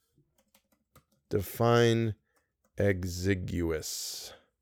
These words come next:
Very small in size or amount. Exiguous. It's two new words we've learned today, everybody.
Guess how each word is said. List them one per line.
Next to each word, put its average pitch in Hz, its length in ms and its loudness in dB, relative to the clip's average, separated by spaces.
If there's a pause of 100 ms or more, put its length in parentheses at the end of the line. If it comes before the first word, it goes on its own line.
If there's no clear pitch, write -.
(1300)
Very 135 380 12
small 135 480 12
in 113 260 6
size 117 540 10
or 107 260 8
amount. 95 560 4 (1400)
Exiguous. 101 960 2 (880)
It's - 260 -16
two 165 220 4
new 165 180 12
words 170 340 10
we've 98 180 6
learned 92 260 4
today, 92 240 2
everybody. 90 440 2